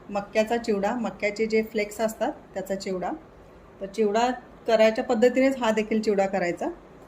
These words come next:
परंतु त्यासाठी मग हे मक्याचे पोहे लागतात, जे कच्चे आहेत आपल्याला ते तळायचे आहेत. तर हे असे फ्लेक्स घ्यायचे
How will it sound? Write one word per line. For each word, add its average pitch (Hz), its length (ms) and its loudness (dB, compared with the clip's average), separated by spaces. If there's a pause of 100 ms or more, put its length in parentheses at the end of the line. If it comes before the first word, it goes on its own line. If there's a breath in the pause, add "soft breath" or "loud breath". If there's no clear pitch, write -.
(160)
परंतु 214 400 -6
त्यासाठी 233 400 -4
मग 247 220 -6
हे 247 340 -4 (360)
मक्याचे 220 600 0 (420)
पोहे 208 260 2
लागतात, 196 340 0 (880)
जे 196 100 -6
कच्चे 214 400 -2
आहेत 254 260 4
आपल्याला 220 440 6
ते 247 80 2
तळायचे 196 500 4
आहेत. 180 240 0 (760)
तर 196 120 0
हे 202 120 -2
असे 220 380 0
फ्लेक्स 226 440 -4
घ्यायचे 233 380 -2